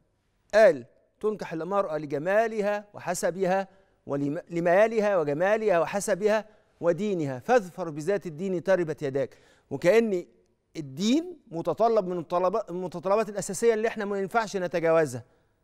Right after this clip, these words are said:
ولا بأس يكون باقي المتطلبات الثلاثة موجودة.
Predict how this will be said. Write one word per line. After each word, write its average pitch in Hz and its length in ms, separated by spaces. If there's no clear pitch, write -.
ولا 196 400
بأس 220 320
يكون 196 400
باقي 220 180
المتطلبات 185 640
الثلاثة 185 340
موجودة. 147 480